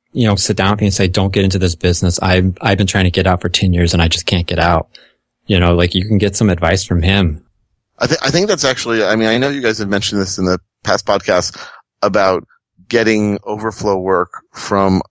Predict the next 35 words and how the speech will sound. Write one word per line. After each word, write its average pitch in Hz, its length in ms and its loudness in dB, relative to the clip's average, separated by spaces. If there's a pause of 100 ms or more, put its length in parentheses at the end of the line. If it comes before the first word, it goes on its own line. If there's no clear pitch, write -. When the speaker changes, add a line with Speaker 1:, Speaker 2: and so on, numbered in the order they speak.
Speaker 2:
other 95 240 2
freelancers 85 760 0
or 76 140 0
agencies. 80 760 0 (420)
And 117 120 0
that's 156 180 0
probably 214 220 2
a - 20 -8
good 120 140 -2
way 113 140 2
to, 107 180 0 (100)
to 104 400 2 (180)
experiment 110 600 0
with - 320 -2 (400)
who - 300 -2
your 101 160 4
ideal 98 240 0
client 92 380 -2
is 90 120 -2
as 90 140 -4
well. 90 400 0 (500)
'Cause 120 140 -2
these 120 140 2
agencies 139 520 -2
and 110 80 0
other 110 140 -2
freelancers 107 540 -2
will 95 140 -2
have 98 200 0
lots 98 320 -2
of 117 60 -2
different 101 220 -4
kinds 101 220 -2
of 90 80 -12
clients. 95 600 -2